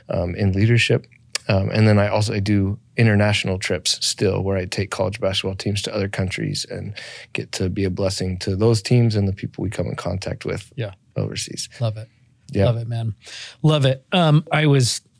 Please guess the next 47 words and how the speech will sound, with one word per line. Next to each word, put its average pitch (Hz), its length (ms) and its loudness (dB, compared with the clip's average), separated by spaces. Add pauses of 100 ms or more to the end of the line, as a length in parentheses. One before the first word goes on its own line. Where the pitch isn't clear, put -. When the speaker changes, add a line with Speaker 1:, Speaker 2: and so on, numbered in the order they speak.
(100)
Speaker 2:
thinking 143 720 4
as 113 220 6
you 120 80 6
were 110 80 6
talking 123 300 4
about 117 200 6
that, 123 220 4
I - 20 6
mean, 127 200 8
we 123 100 8
have 127 100 6
a 127 60 4
lot 131 220 4
of 131 60 4
similarities, 123 600 6
both 131 340 4
in 143 200 6
the 127 120 8
idea 127 280 6
that 127 180 2 (260)
things 165 220 6
can 151 180 4
look 151 240 4
good 147 320 4
on 143 120 6
the 131 100 8
outside, 120 500 2 (320)
right? 139 120 4
Speaker 1:
Yeah. 104 160 4
Speaker 2:
But 143 140 4
not 147 200 6
necessarily 139 640 6
be 127 500 6
as 127 280 4
healthy 139 360 2
on 120 120 6
the 110 120 6
inside, 110 320 2
Speaker 1:
Yeah. 120 220 6
Speaker 2:
right? 127 120 4 (300)
So 143 240 4
I 135 80 6
think 139 240 4
both 143 240 4
in, 127 220 8 (280)
in 131 120 6
families, 165 720 4